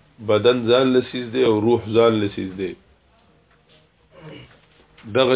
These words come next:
شانتي په انسان کې یو هیئات نفسانیه دي، یو د هغې نه صادریدونکي اعمال دي.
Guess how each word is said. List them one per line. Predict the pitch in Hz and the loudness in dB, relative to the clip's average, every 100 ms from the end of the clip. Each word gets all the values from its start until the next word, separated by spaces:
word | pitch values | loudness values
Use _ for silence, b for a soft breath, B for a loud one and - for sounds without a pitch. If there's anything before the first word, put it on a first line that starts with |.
| 123 | 0
شانتي | 123 123 110 135 135 - - - - _ _ _ - - - - | 0 0 0 -2 -2 -6 -18 -20 -20 _ _ _ -20 -20 -20 -10
په | 110 104 | -2 0
انسان | 98 - 127 131 131 123 | -2 -2 2 2 2 -2
کې | 127 127 - _ - 101 113 | -2 -2 -4 _ -12 -2 2
یو | 123 113 | 4 2
هیئات | 113 107 113 123 123 131 113 | 2 0 2 2 4 0 0
نفسانیه | 101 - 98 98 104 110 104 | -2 -2 -2 0 0 0 0
دي، | 71 - _ _ _ _ _ _ _ _ _ _ _ _ _ _ _ _ _ - - | -6 -14 _ _ _ _ _ _ _ _ _ _ _ _ _ _ _ _ _ -20 -12
یو | 107 110 123 131 | -4 2 4 6
د | 117 110 | 4 4
هغې | 117 131 | 4 4
نه | 131 - | 2 0
صادریدونکي | 110 101 101 104 107 120 135 131 123 104 | 2 2 2 0 0 -2 -4 -6 -2 2
اعمال | 92 98 110 104 87 | 2 2 2 2 -2
دي. | 78 | -8